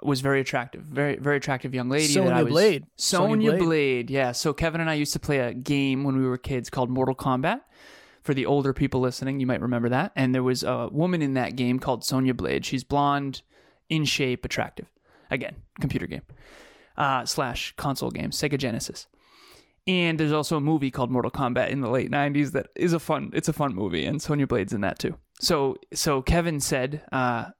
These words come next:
Speaker 1: "Sonya, is that who you're talking about? Sonya?" 'Cause we both knew what we were talking about. And I was like, "Yeah, I wanna ask her on a date." And you said, "Okay, if we walk out of this gym tonight and we're hanging out later and you don't ask her out,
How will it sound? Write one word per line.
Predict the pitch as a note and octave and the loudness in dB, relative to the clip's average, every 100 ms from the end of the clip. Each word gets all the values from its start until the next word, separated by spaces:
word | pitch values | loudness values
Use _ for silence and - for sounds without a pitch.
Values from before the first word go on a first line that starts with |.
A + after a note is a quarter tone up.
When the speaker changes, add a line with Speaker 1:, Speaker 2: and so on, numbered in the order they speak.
| _ | _
Speaker 1:
"Sonya, | - E3 E3+ G#3 B3 A3 | -2 0 0 0 -2 -2
is | C#3 | -2
that | C3+ | 0
who | C#3 | 0
you're | C3+ | 0
talking | D3+ | 0
about? | G#3 - | -2 -2
Sonya?" | C3+ D3+ G#3 - - | -2 -2 -4 -8 -4
'Cause | C#3+ | -2
we | C3 | 0
both | A#2+ A#2 - | 0 0 0
knew | B2 A#2+ - - | -2 -2 -4 -2
what | A#2 | 0
we | |
were | G#2 | 0
talking | C3 A#2 A#2+ | -2 -4 -6
about. | C3+ - _ - - - - - | -8 -10 _ -20 -20 -20 -20 -4
And | C#3 | -2
I | |
was | C#3+ | -2
like, | C#3+ C3+ | -2 0
"Yeah, | D#3 A#2+ | 0 0
I | A#2+ | 0
wanna | C#3 C#3 | 2 0
ask | C#3 | 0
her | D3+ | -2
on | B2+ | -2
a | |
date." | A#2+ A#2+ - - _ _ _ - - | -2 -4 -6 -12 _ _ _ -8 -2
And | C#3+ | 0
you | |
said, | C3+ D3 B2+ | 2 2 0
"Okay, | - C3 B2 - _ _ | 0 -2 -4 -14 _ _
if | A2+ D#3+ | -2 2
we | E3+ | 4
walk | F3+ F3+ E3+ | 4 2 0
out | D#3 | 0
of | F3 | 0
this | F3+ - | 0 0
gym | D3+ C#3+ | -2 -2
tonight | - A#2+ - - _ _ _ - | -4 -4 -6 -14 _ _ _ -2
and | C3 | 0
we're | C3+ | 2
hanging | D3 D#3+ D3 | 2 0 0
out | D3 C3 | -2 -2
later | B2+ B2 A#2+ - _ _ | -2 -2 -6 -12 _ _
and | C3+ | -2
you | B2+ | 2
don't | C#3 D3 | 2 2
ask | C#3+ D3 - | 0 -4 -2
her | D#3 - C3+ | -2 -2 0
out, | D#3 | 0